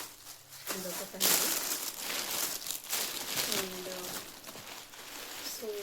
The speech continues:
ఇలా అండి. So ఇది వచ్చేసి తోరణం అనమాట. అంటే మనకి అటు సైడ్ ఇటు సైడ్ పెట్టుకోవడానికి తోరణం. లోటస్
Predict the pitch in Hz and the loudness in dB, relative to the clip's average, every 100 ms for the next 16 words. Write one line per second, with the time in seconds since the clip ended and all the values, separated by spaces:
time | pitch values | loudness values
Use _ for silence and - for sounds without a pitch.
0 | 196 190 185 180 180 190 311 - - - | -4 -6 -6 -4 -4 -4 -4 -4 -4 -4
1 | - - - - - - - - - 208 | -6 -8 -10 -10 -10 -10 -10 -6 -2 0
2 | 190 175 202 196 247 269 - 185 185 190 | -2 -6 -8 -10 -10 -8 -4 -4 -4 -6
3 | 190 185 185 175 175 226 - - - 185 | -8 -10 -10 -10 -12 -14 -18 -18 -12 -10
4 | 202 190 185 185 - 190 190 - - - | -8 -8 -8 -12 -12 -12 -14 -20 -18 -16
5 | - - - 202 208 190 196 185 196 185 | -14 -12 -10 -8 -8 -6 -4 -6 -8 -10
6 | 185 - 185 180 208 214 190 - 196 190 | -12 -10 -8 -6 -4 -2 -2 -4 -8 -8
7 | 185 185 285 359 - - - - 202 185 | -10 -12 -12 -14 -16 -20 -16 -6 -4 -4
8 | 170 - - - - - 339 - 196 - | -8 -12 -16 -18 -12 -6 -2 0 -2 -6
9 | - - - - - - - 208 196 185 | -14 -16 -18 -20 -20 -20 -8 -2 -2 -2
10 | 180 175 | -4 -8